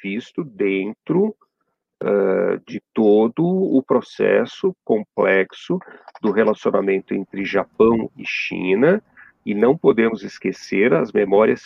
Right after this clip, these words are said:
chinesas da Segunda Guerra Mundial, no qual a população chinesa foi barbarizada pelas tropas japonesas.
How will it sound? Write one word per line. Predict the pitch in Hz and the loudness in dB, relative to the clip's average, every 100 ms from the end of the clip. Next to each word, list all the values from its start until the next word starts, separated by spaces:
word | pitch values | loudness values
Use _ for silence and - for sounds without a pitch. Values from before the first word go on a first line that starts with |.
| - | -16
chinesas | - - 117 98 101 120 160 175 - - - _ | -10 -4 -2 0 0 0 -2 -6 -8 -20 -20 _
da | 110 | -4
Segunda | 104 110 117 123 | -4 -4 -2 0
Guerra | 107 104 92 | 2 0 -2
Mundial, | 101 95 98 92 107 151 | -8 -6 0 2 4 2
no | 156 | -2
qual | - 123 113 | 0 2 2
a | |
população | - 110 113 113 104 | 0 0 0 0 -4
chinesa | - - 123 131 | -6 -4 -4 -4
foi | 143 139 | -2 -4
barbarizada | 107 117 139 127 123 113 104 101 101 - - - - _ | 0 0 2 2 2 0 0 2 2 0 -2 -18 -20 _
pelas | 131 131 - | 0 0 -2
tropas | 107 98 107 | -4 -2 -6
japonesas. | 123 - 123 95 - - | -4 0 0 0 -4 -16